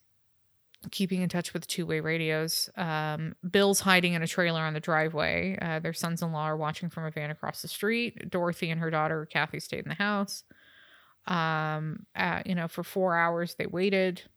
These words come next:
and finally they decided to call it off.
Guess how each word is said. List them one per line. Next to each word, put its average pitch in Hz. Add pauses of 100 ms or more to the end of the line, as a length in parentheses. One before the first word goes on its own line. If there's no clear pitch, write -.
(1000)
and 180
finally 180
they 165
decided 170
to -
call 165
it 175
off. 175